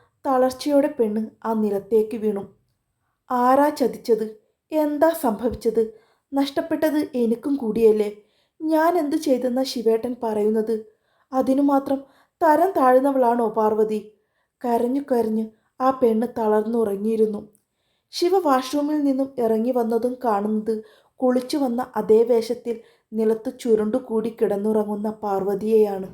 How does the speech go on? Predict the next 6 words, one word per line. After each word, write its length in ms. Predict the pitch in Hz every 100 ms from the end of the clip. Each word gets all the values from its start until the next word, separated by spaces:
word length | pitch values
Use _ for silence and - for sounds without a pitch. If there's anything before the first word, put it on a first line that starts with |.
| - _ _ _ _
ആ 100 | 254 294
കാഴ്ച 420 | 294 233 220 254
കണ്ടപ്പോൾ 580 | 269 226 220 220 220 226 - _ _
അവൻ്റെ 300 | 247 240 247
മനസ്സ് 460 | 240 220 214 214 262
നീറിയെങ്കിലും 720 | 220 214 214 233 214 202 214